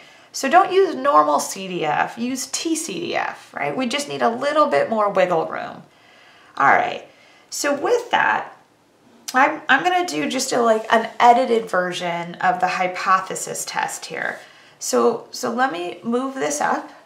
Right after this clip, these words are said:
all right, and try and cram it in. I see example ten creeping. So here's how, how much room I have. So I'm gonna define mu sub D right now. And if you remember when we were looking at paired tests, whenever you have a paired test, you use that subscript of D.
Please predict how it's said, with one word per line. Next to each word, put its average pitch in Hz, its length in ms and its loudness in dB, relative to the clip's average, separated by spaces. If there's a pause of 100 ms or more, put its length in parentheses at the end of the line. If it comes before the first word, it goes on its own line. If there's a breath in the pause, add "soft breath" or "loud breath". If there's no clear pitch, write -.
(1300 soft breath)
all 226 80 -18
right, 285 400 -12
and 226 160 -6
try 277 340 0
and 269 140 -10
cram 240 340 0
it 240 120 -2
in. 208 120 -4
I 214 100 -2
see 240 180 -6
example 226 440 -4
ten 190 300 -6
creeping. 180 340 -12
So - 140 -6
here's 240 300 0
how, 247 340 2
how 208 240 -4
much 190 240 -2
room 170 180 -8
I 165 100 -8
have. - 200 -8
So - 340 -4 (540 loud breath)
I'm - 200 0
gonna 190 300 -2
define 220 500 0
mu 202 160 -6
sub 196 280 -8
D 165 380 -10
right - 240 -8
now. - 320 -10 (480 loud breath)
And 240 120 -2
if 269 120 -6
you 285 120 -6
remember 311 360 2
when 302 140 -2
we 254 100 -4
were 220 140 0
looking 247 380 -4
at - 120 -12
paired 175 320 -6
tests, - 460 -6
whenever 220 400 -4
you 285 200 -4
have 240 180 -2
a 226 40 -4
paired 202 300 -6
test, 196 320 -6
you 202 120 -8
use 196 300 -8
that - 220 -4
subscript - 880 -4
of 175 120 -8
D. 160 280 -10